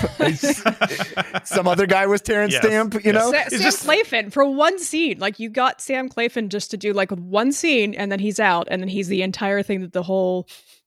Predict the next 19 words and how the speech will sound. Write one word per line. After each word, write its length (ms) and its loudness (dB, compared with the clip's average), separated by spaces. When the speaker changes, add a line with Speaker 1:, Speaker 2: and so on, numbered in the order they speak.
Speaker 3:
like, 240 0
movie 400 4
<laughs> 60 -4
Speaker 1:
But 100 -6
Speaker 3:
pivots 200 2
Speaker 1:
it's 80 -4
so 200 2
Speaker 3:
on. 60 0
Speaker 1:
funny. 320 0
It's 180 -2
like, 340 0
Speaker 2:
Yeah. 320 0
Speaker 3:
Yeah. 160 0
Speaker 1:
that 120 2
only, 320 0
that 160 0
only 220 0
works 420 -2
because, 680 -2